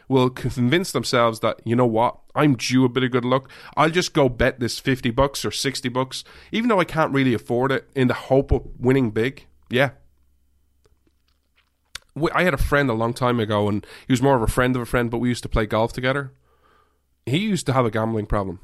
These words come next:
and he was stupid about it. He'd go in and, like, bet on a, on a, on a fo-, on a soccer match on a certain team to win, and he'd, like, bet an astronomical amount of money, and then it'd be a draw. It's, like, stupid. So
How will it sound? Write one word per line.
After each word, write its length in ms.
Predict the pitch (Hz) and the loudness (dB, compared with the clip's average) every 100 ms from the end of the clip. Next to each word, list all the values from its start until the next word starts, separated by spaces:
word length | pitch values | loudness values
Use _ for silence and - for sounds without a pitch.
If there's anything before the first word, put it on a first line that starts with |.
| - | -4
and 140 | 127 | 0
he 100 | 147 | 0
was 140 | 190 - | 0 -2
stupid 420 | - - 196 143 | -4 -2 0 0
about 240 | 110 98 | 0 -2
it. 120 | 92 - _ _ _ _ _ - | -6 -12 _ _ _ _ _ -4
He'd 200 | 165 160 | -2 0
go 120 | 156 | 2
in 60 | 151 | 2
and, 120 | 139 | 2
like, 260 | 127 120 - | 0 -2 -2
bet 220 | 135 135 | 2 2
on 120 | 123 | 2
a, 40 | |
on 340 | 110 107 - 110 | 0 0 0 0
a, 140 | 107 | 0
on 200 | 113 117 | 0 -2
a 60 | 107 | -4
fo-, 260 | - 180 - | -2 -4 -2
on 100 | 127 | -2
a 40 | |
soccer 320 | - 180 165 | 0 0 0
match 380 | 120 104 - - - _ _ | -2 -4 -8 -14 -18 _ _
on 160 | - 123 | 0 2
a 60 | |
certain 240 | - 139 107 | 2 -2 -2
team 200 | 135 117 | -2 0
to 100 | 117 | 0
win, 320 | 113 147 95 - _ - | 0 -2 -2 -10 _ -4
and 140 | 139 | 0
he'd, 80 | 135 | 2
like, 220 | 117 - | 0 -2
bet 200 | 123 120 | -2 0
an 120 | 117 - | -4 -4
astronomical 760 | 135 143 - 135 156 139 123 110 | -4 -2 0 2 2 0 -2 -2
amount 280 | 110 107 117 | -2 -2 -2
of 60 | |
money, 280 | 117 101 85 _ _ _ _ _ _ | -2 -2 -6 _ _ _ _ _ _
and 100 | 127 | 0
then 100 | 131 | 2
it'd 120 | 123 113 | 2 2
be 100 | 110 | 0
a 40 | |
draw. 360 | 120 120 101 90 _ _ _ - | 2 0 0 -4 _ _ _ -16
It's, 140 | 113 - | -10 -8
like, 100 | 113 | -6
stupid. 460 | - - 135 - - _ _ _ _ _ _ _ _ _ _ _ _ 440 | -4 0 0 0 -4 _ _ _ _ _ _ _ _ _ _ _ _ -14
So 560 | - - 120 117 110 | -4 0 4 4 0